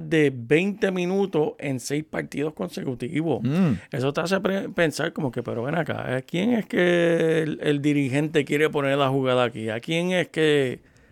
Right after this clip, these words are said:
Speaker 1: quién es el que manda aquí?
Speaker 2: Mm.
Speaker 1: Entonces, su papel solo debe expandir a medida de que los Pistons buscan desarrollarlo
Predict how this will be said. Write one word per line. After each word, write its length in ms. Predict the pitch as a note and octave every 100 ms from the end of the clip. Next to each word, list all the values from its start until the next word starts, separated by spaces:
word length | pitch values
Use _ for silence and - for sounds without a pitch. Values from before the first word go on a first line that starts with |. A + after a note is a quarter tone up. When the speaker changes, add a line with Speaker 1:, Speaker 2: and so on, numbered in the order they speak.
| -
Speaker 1:
quién 140 | E3 F3+
es 120 | G3
el 60 |
que 120 | F3 F3+
manda 300 | E3+ F3 D3+
aquí? 300 | A#2+ F2 - _ _
Speaker 2:
Mm. 160 | C3+ C#3+ - _ _ _ - - -
Speaker 1:
Entonces, 760 | D#3 B2 A#2+ D#3+ E3 - G#2+ - _ - _ -
su 240 | - D#3
papel 420 | D3+ C#3+ F3+ G3
solo 480 | F3+ F3+ F#3+ F#3+ F#3+
debe 540 | D#3 D#3 E3+ F#3 - D#3
expandir 600 | - C#3 B2+ B2 D#3 E3+
a 80 |
medida 400 | C#3+ B2+ C3 D#3+
de 200 | E3+ E3
que 120 | D3 C#3
los 140 | B2
Pistons 480 | - C#3 - F3 D3+
buscan 420 | D3+ - F#3 F3+
desarrollarlo 1080 | D#3+ C#3 C#3 B2 B2+ A#2+ C3+ E3+ G3 G3+